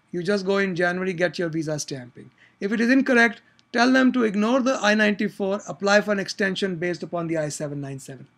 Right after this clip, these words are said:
End of story. Okay?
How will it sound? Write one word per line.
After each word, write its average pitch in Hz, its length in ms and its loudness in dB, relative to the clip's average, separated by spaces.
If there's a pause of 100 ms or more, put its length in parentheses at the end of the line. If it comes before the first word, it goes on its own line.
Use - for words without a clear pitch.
End 202 180 2
of 156 120 -4
story. - 240 -20 (1400)
Okay? 240 340 4